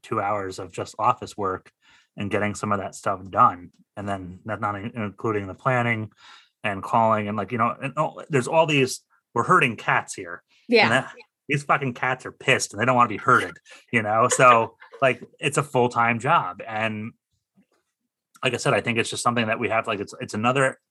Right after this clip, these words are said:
Speaker 1: thinking outside the box is what we need to do to solve
Speaker 2: Mm-hmm.
Speaker 1: some of these problems. And I think it's just a way that we could solve these problems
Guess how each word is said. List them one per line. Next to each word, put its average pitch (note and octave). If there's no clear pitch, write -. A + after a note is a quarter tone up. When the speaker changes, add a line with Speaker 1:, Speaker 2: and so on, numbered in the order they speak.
Speaker 1:
thinking B2
outside A#2
the G2
box G#2
is F#2
what A2+
we G2+
need G2
to F2+
do G2+
to -
solve G#2+
Speaker 2:
Mm-hmm. -
Speaker 1:
some G#2
of G2
these F#2
problems. F#2+
And F#2
I F#2
think F#2+
it's G#2
just -
a F#2+
way F#2+
that G2
we F#2+
could F2
solve F2+
these E2+
problems F#2